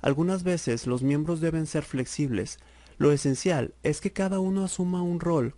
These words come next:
que se ajuste a las metas y necesidades de la organización, así como a sus propios talentos y habilidades. Cuando alguno de los papeles no está cubierto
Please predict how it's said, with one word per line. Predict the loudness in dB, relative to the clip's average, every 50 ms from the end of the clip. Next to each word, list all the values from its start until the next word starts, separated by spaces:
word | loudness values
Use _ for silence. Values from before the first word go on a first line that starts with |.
| -2
que | -2 -2
se | 0 0 -2
ajuste | -2 -2 -2 -2 0 0 0
a |
las | 0 0 0 0
metas | 2 2 0 0 0 0 -2 -2 -4 -8 -4 -2
y | 0
necesidades | 2 2 0 0 -4 -4 -2 0 2 2 2 2 2 0 0
de | 2 4
la | 4 4
organización, | 4 4 2 0 -2 -2 -2 -4 -6 -4 -2 0 0 0 -2 -4 -8 -14 -20 -20 -20 -20 -20 -20 -6 -4
así | -2 -2 0 -2 -2
como | -2 0 0 0 0
a | 0
sus | -2 -4 -4 -2
propios | -2 -2 -2 0 0 -2 -2 0
talentos | 0 0 0 0 0 0 0 -2 -2 0 0
y | 0
habilidades. | 2 2 2 2 2 2 2 2 2 2 0 -4 -8 -14 -20 -20 -20 -20 -20 -20 -6
Cuando | 0 2 2 4 4 4
alguno | 2 2 4 2 4 4 4 4
de | 2 2
los | 2 0 0
papeles | -2 -2 0 2 2 2 2 2 0 -2 -2 0
no | 0 2 2
está | 0 0 -2 -4 -2
cubierto | 0 2 2 2 2 2 0 -2 -2 -4 -4